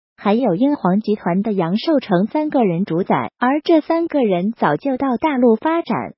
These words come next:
所以中国大陆的演艺圈也被这三个人掌握。所以这次范冰冰事件其实背后的目标是董平和曾庆怀。曾庆怀随着曾庆红在六四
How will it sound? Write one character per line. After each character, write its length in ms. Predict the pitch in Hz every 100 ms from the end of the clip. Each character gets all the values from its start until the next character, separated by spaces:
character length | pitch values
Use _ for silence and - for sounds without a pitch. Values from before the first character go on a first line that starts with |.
| -
所 200 | 220 247
以 260 | 220 156
中 200 | 254 294
国 180 | 285 180
大 200 | - 311
陆 180 | 320 311
的 100 | 233
演 200 | 202 175 202
艺 80 |
圈 380 | 196 - 285 285 - _
也 180 | - 196
被 140 | 214 233
这 200 | 269 240
三 220 | 302 302
个 140 | 277
人 220 | 202 175
掌 240 | 220 180 147
握。 300 | 247 185 - -
所 220 | - 277
以 240 | 311 208 180
这 160 | 285
次 260 | 247 - 226
范 220 | 226 285
冰 220 | 262 302
冰 240 | 294 330 339
事 220 | - 269
件 260 | 262 247 214
其 220 | - 208
实 220 | - 190
背 160 | 349 302
后 240 | - 302
的 100 | 220
目 200 | 220 262
标 260 | 226 262 294 - _
是 240 | - - 262
董 220 | 208 160
平 240 | - 185
和 240 | 233 - 170
曾 240 | 302 311
庆 200 | - 294
怀。 320 | 247 190 175 233
曾 180 | 302 311
庆 220 | - 285
怀 280 | - 175 214
随 220 | - 180
着 180 | 220 233
曾 220 | 311 311
庆 240 | - 359
红 320 | 277 180 156 226
在 220 | 302 269
六 220 | 330 277
四 400 | - - 214 -